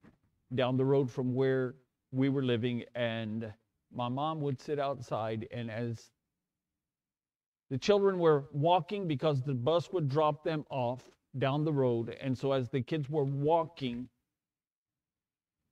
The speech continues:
my mom would sit there with a table with cookies and Kool-Aid. And as the children would pass by, she would give them cookies and Kool-Aid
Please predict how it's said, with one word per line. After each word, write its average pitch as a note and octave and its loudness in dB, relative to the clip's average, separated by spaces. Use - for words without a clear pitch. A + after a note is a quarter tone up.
my D3 2
mom A3 2
would G#3 10
sit A3+ 8
there E3 10
with D#3 4
a D#3+ 2
table E3+ 4
with C#3+ 6
cookies B3 8
and A3+ 10
Kool-Aid. E3 4
And F3+ 4
as F#3+ 8
the F#3 6
children A3 12
would G#3+ 8
pass G#3 6
by, D3+ 4
she C3+ -2
would D3 2
give D#3 2
them D3+ 0
cookies F3+ -2
and E3+ -6
Kool-Aid A2+ -4